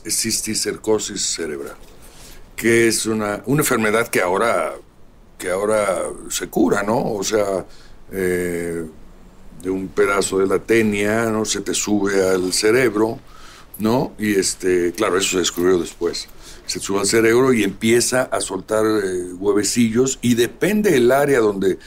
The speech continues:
se van esos huevos, esa área te la va afectando, ¿sí? Pero eso es detectable ahora.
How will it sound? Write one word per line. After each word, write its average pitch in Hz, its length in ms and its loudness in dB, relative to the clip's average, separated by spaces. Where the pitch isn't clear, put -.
se - 140 -2
van 123 180 2
esos 147 240 -4
huevos, 135 380 2
esa - 260 0
área 117 220 2
te 104 120 -2
la 92 100 0
va 107 120 4
afectando, 127 800 -2
¿sí? 131 340 -2
Pero 98 180 2
eso 135 140 0
es 147 80 -6
detectable 117 580 -2
ahora. 87 580 0